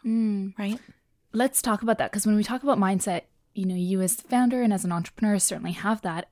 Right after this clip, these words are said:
Speaker 1: and you need to instill that in the cultures of your teams, the people
Speaker 2: Definitely.
Speaker 1: you work with, and your family. How do you do that? How do you bring that to life?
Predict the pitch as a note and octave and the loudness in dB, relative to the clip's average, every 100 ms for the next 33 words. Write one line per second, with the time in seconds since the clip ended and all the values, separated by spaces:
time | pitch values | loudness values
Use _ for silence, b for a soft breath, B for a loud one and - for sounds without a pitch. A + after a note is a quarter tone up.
0 | - B3 C4 G3+ F3+ F#3 B B _ G#3 | 2 6 6 4 0 -2 B B _ 6
1 | G3+ F#3+ - F#3+ G3 - E3+ E3+ E3 D#3 | 6 4 -2 0 0 0 -4 -6 -8 -8
2 | E3+ E3 D3+ - F#3 - E3+ - - D3+ | -8 -8 -10 -10 -10 -8 -8 -8 -10 -12
3 | - B3+ A#3+ A#3 A3+ A3 F#3 F3 E3 E3+ | -4 2 4 6 4 2 -2 -6 -4 -2
4 | F3 G3 A3+ A#3 A3 G#3 F#3+ E3+ - A3+ | 0 0 0 0 0 -2 -4 -8 -4 -2
5 | A3 G#3 G3+ F#3+ - A#3 A#3+ A3+ G3 - | 2 2 0 -2 -2 -2 0 -2 -4 -4
6 | F3 G#3 F#3+ F#3 F3+ E3 - D3+ D#3 - | -2 -2 0 -2 -2 -4 -6 -6 -6 -14